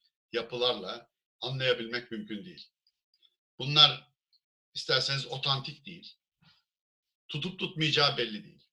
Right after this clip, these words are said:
Şunu da yanlış anlamamak lazım.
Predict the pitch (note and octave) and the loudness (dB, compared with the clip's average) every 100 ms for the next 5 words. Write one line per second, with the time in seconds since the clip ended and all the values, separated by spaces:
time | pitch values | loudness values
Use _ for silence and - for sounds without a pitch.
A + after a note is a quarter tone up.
0 | _ _ _ _ _ _ _ _ _ - | _ _ _ _ _ _ _ _ _ -10
1 | D3+ D#3 E3 D#3 - B2 D3+ D3 C#3+ D#3 | -4 2 2 2 -2 -2 2 2 2 0
2 | D#3+ A#2 G#2+ F#2 F#2 B2 D#3+ F#3 | -2 -6 -10 -12 -10 -10 -12 -16